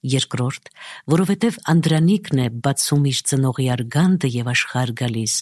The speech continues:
որով յոթ օր ավելի կյանք է ստանում։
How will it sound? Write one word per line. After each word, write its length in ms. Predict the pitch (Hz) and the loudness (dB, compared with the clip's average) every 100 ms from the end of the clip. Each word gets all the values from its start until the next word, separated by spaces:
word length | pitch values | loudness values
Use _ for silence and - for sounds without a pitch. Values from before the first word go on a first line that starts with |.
| - - | -8 -10
որով 340 | 127 131 127 123 | -4 -2 -2 -2
յոթ 420 | 110 170 180 - | 0 0 0 -2
օր 220 | 170 170 - _ - | -2 -2 -10 _ -6
ավելի 400 | 123 117 117 110 | -4 -2 -4 -6
կյանք 340 | 120 117 113 | -4 -4 -4
է 100 | 113 | -4
ստանում։ 520 | - - 110 110 123 | -4 -4 -4 -6 -8